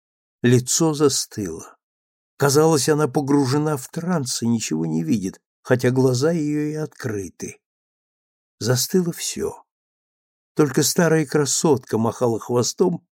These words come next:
да чуть заметно двигались розовые руки Тесс, словно пульсировали ритмично,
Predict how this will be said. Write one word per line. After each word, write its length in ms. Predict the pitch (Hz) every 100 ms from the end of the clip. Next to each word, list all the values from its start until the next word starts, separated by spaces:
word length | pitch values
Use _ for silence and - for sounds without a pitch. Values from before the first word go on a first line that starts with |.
| _
да 120 | 139
чуть 320 | 139 208 165
заметно 500 | 120 143 185 185 156
двигались 680 | 131 120 175 151 165 143 -
розовые 840 | 170 160 143 160 147 147 143 147
руки 340 | 143 156 127 143
Тесс, 560 | _ 120 104 - - - _
словно 420 | - 127 123 120
пульсировали 840 | 113 131 127 - 143 131 107 110 104
ритмично, 840 | 113 117 107 - 151 - - 143